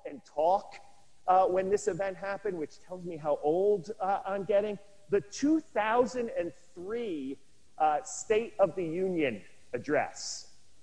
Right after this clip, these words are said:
Uh, the president, of course, George W. Bush. Um, this was his second State of the Union address.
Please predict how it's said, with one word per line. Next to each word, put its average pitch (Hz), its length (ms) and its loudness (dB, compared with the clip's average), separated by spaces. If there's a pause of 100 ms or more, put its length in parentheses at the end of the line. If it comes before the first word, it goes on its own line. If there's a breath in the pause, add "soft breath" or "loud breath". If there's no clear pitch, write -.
(180)
Uh, - 260 4 (120)
the 160 80 0
president, 233 680 6
of - 200 -2
course, 247 380 10 (100)
George 185 480 6
W. 165 400 10
Bush. 185 580 8 (580)
Um, 147 360 4 (100)
this 247 220 4
was 202 160 6
his 170 200 2
second 247 480 2
State 196 360 4
of 160 100 2
the 165 100 2
Union 147 420 2
address. 120 760 -4